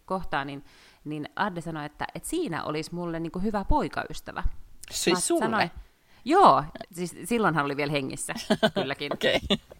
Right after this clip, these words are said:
Speaker 1: Ja sit me ruvettiin sitä pohtimaan, että hän on, niinku, pikkasen varttuneempi kuitenkin, että hänen omatkin lapsensa on minua vanhempia.
Speaker 2: Mm.
Speaker 1: Ja <laughs> voi, voi, voi olla, että lapsenlapset, niinku, lähentelee
Speaker 2: Mm.
Speaker 1: mun ikää. Mutta tota, mut Adde oli kuitenkin sitä mieltä, että kun se on keksinyt Ikean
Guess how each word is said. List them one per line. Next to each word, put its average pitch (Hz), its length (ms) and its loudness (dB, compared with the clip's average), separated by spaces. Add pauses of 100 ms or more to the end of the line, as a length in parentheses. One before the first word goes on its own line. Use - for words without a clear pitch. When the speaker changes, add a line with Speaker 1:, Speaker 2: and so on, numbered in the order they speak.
(120)
Speaker 1:
Ja 160 140 -6 (520)
sit 208 140 -8
me 214 80 0
ruvettiin 220 280 -4
sitä 233 100 -2
pohtimaan, 226 480 4
että 160 120 -2
hän 185 140 2
on, 160 100 0
niinku, 160 320 -4 (240)
pikkasen 165 380 -8
varttuneempi 190 760 -2 (340)
kuitenkin, 165 480 -4
että 151 220 -4
hänen 160 240 0
omatkin 156 400 2
lapsensa 127 420 -4
on 127 60 -4
minua 135 300 -2
vanhempia. 139 500 -4
Speaker 2:
Mm. 196 320 -2 (240)
Speaker 1:
Ja 147 320 4
<laughs> - 100 -12
voi, - 80 12 (300)
voi, 196 480 12
voi 175 100 12
olla, 151 160 0
että 170 200 0
lapsenlapset, 139 840 -2
niinku, 123 360 -8
lähentelee 139 560 -2
Speaker 2:
Mm. 131 60 -2
Speaker 1:
mun 127 180 -6 (240)
ikää. 208 320 -2 (680)
Mutta 180 280 0
tota, 160 400 0
mut 170 200 -6
Adde 185 200 2
oli 180 100 0
kuitenkin 175 520 -4
sitä - 220 -2
mieltä, 180 300 -2
että 143 100 -8
kun 151 100 -10
se 147 60 -2
on 143 100 -2
keksinyt 180 440 -2
Ikean 143 420 -2